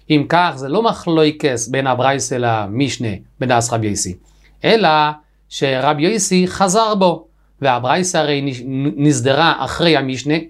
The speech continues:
המשניות סודרו לפני זה, אז זו שיטתו הסופית של רבי יוסי. שמע מינו הוד הרבה שרבי יוסי חזר בו. כך אומר רב, ושמואל אמר, להפך, לסה לברייסה מקמי מסניסן. כיוון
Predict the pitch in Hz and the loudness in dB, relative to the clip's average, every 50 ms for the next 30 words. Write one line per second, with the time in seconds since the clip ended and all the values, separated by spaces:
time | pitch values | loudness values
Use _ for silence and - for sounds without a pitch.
0 | - _ - 117 117 - 143 131 131 143 151 143 - - - - - 170 123 143 | -14 _ -10 -10 -6 -4 -2 2 2 2 2 2 -2 -8 -10 -4 -2 0 2 4
1 | - 151 135 123 - - 107 107 113 117 160 180 185 - - _ _ _ _ - | 4 2 2 0 -4 -6 -6 -6 -2 0 0 -2 -2 -6 -12 _ _ _ _ -8
2 | 120 127 170 247 240 - - 180 185 165 - 214 208 196 190 - 202 190 - 233 | -4 0 2 2 2 2 2 0 0 2 2 2 2 2 2 0 -4 -2 -2 -4
3 | 220 - 196 185 190 180 156 156 151 151 151 147 151 - _ _ _ _ _ _ | -2 0 0 0 2 2 0 0 0 -2 -4 -6 -6 -12 _ _ _ _ _ _
4 | _ _ _ _ _ _ _ _ _ _ _ - - - - - - - _ _ | _ _ _ _ _ _ _ _ _ _ _ -20 -20 -20 -20 -20 -20 -20 _ _
5 | _ - - 220 226 233 226 220 208 185 175 208 202 208 190 180 190 185 185 165 | _ -4 0 2 2 2 2 2 2 4 4 4 4 4 4 4 2 2 2 0
6 | 156 156 165 165 165 185 160 160 143 120 113 113 113 110 107 107 - _ _ _ | 2 2 2 2 2 0 0 0 0 0 0 -2 -2 -4 -8 -10 -14 _ _ _
7 | - 180 185 180 - - 156 165 170 165 139 127 139 135 - - - - - - | -2 -2 0 0 0 -2 -2 0 0 -2 0 2 2 2 0 -4 -10 -10 -4 0
8 | 175 185 185 185 180 180 175 175 175 - - 165 165 147 147 151 151 131 123 - | 2 4 4 4 4 4 2 2 0 -2 -4 -2 0 2 0 0 -2 -6 -10 -8
9 | - 127 139 196 208 196 - - 180 165 156 147 135 143 160 170 160 160 - 147 | -4 0 2 2 2 2 0 0 2 2 2 2 2 2 2 2 0 -2 -4 -4
10 | 139 135 131 - 131 139 143 139 139 127 - - 113 101 - 110 - - _ _ | -4 -4 -4 -2 -2 0 0 0 -2 -4 -4 -6 -8 -8 -8 -12 -16 -18 _ _
11 | - - - - _ _ - 160 151 165 185 190 185 170 151 131 120 107 | -20 -20 -20 -20 _ _ -2 0 2 4 4 4 4 4 2 0 -4 -8